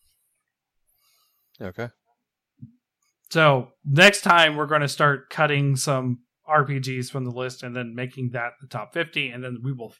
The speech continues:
Speaker 2: finish this series by making our own top ten and arguing for what should be the definitive top ten.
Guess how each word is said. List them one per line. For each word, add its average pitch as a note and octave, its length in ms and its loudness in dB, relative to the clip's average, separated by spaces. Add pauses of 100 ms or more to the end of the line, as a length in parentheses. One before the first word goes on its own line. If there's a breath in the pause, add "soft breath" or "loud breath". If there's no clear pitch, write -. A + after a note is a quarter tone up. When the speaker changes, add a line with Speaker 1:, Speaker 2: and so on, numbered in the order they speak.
(140)
Speaker 2:
finish C4 320 2
this D3+ 200 -6
series C3+ 340 -8
by C3 140 -6
making C3+ 340 -8
our B2+ 160 -6
own B2 220 -6
top B2 320 -8
ten A2+ 380 -12 (440 soft breath)
and C3 120 -8
arguing B2+ 560 -2
for B2 120 -14
what B2+ 220 -8
should B2+ 180 -8
be B2 80 -8
the A2+ 140 -12
definitive A#2+ 500 -10
top A#2+ 280 -6
ten. A2 320 -16